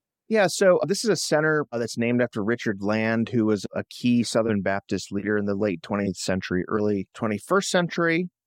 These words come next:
Doctor Land's still very much active, and him and I have gotten to become really good friends. But, you know, the idea is to help Christians think through,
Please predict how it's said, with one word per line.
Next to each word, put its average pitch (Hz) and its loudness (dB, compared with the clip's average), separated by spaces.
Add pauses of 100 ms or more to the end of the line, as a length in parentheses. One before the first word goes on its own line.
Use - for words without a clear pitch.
(160)
Doctor - -4
Land's 110 -2
still 113 -2
very 113 0
much 113 -2
active, 107 0
and 101 -10 (220)
him 107 -6
and 104 -4
I 101 -4
have 98 -6 (100)
gotten - -4
to 104 -6 (100)
become 107 -4
really 107 2
good 104 0
friends. 120 -2
But, 98 0 (400)
you 165 0
know, 156 4
the 156 4
idea 151 4
is 123 0
to 123 -4
help - -2
Christians - -4
think 120 -2
through, 110 0